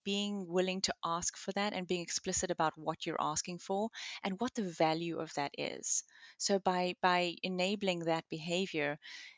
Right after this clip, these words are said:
it will help you to grow, it will help you to contribute more to the organization because you feel that you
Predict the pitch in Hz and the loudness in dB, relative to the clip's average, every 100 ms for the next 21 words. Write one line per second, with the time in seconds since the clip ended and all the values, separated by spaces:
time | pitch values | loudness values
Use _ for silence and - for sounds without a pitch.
0 | _ 208 185 185 175 185 - 180 170 165 | _ -2 0 0 2 2 2 -2 -2 -2
1 | 175 170 165 160 165 160 165 - 170 170 | 2 6 6 2 -2 -4 -4 -4 -6 -6
2 | - 175 170 175 165 156 160 165 - - | -4 -2 0 0 0 -4 -4 -6 -4 0
3 | 165 156 160 156 160 156 - 156 - - | 0 0 -4 -2 0 2 0 -2 -10 -14
4 | - - 196 220 220 208 - 196 180 175 | -6 -4 0 2 2 0 -2 2 4 4
5 | 165 165 - 165 | 2 -2 -4 -6